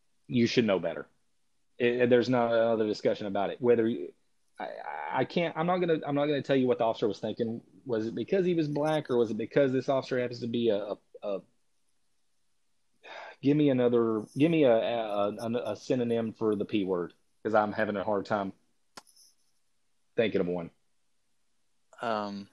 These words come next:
Speaker 1: He's a wimp or something.
Speaker 2: A little bit of a bitch.
Speaker 1: Um, a little bit of a bitch. Uh, untrained, unfamiliar with those sorts of combat situations, whatever the case.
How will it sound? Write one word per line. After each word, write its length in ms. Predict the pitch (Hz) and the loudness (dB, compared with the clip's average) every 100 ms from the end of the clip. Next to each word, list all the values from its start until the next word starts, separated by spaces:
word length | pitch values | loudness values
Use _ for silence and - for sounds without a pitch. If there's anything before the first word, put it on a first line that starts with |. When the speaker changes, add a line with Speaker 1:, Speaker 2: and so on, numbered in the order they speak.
| _ _ _ _ _ - _ _ _ _ _ _ _ - - | _ _ _ _ _ -20 _ _ _ _ _ _ _ -16 -6
Speaker 1:
He's 160 | 104 | -2
a 60 | 101 | 0
wimp 380 | 110 127 98 - - _ _ | 4 4 4 -6 -20 _ _
or 100 | 123 | -2
something. 400 | 117 143 120 135 | 2 2 2 0
Speaker 2:
A 80 | 131 | 2
little 140 | 127 113 | 2 4
bit 100 | 107 | 2
of 100 | 101 | 2
a 60 | |
bitch. 340 | 92 101 135 139 | 0 0 0 4
Speaker 1:
Um, 460 | 120 113 110 98 - _ _ _ _ - _ _ _ _ _ _ - | 6 6 2 -4 -14 _ _ _ _ -20 _ _ _ _ _ _ -4
a 40 | 123 | 0
little 140 | 120 | 2
bit 100 | 131 | 4
of 80 | 135 | 4
a 40 | |
bitch. 500 | 131 123 131 - - _ _ - _ _ - - | 4 4 4 0 -14 _ _ -20 _ _ -10 2
Uh, 500 | 117 113 107 104 104 - 170 | 6 6 4 0 -4 -4 2
untrained, 880 | 139 135 - 139 139 139 139 139 - _ _ - _ _ - - _ _ _ - | 4 4 2 4 4 4 2 0 -6 _ _ -20 _ _ -20 -20 _ _ _ -2
unfamiliar 720 | 139 135 139 127 131 135 135 | 2 4 4 6 6 6 6
with 220 | 131 131 - | 6 4 4
those 200 | 127 117 | 2 2
sorts 300 | - 135 123 | 2 4 2
of 100 | - | -2
combat 460 | 131 127 127 127 | -2 0 -2 -4
situations, 640 | - 123 131 123 120 131 - - | -4 -4 0 0 0 -4 -12 2
whatever 260 | 240 214 120 | 4 6 2
the 60 | |
case. 280 | - 87 | 0 -10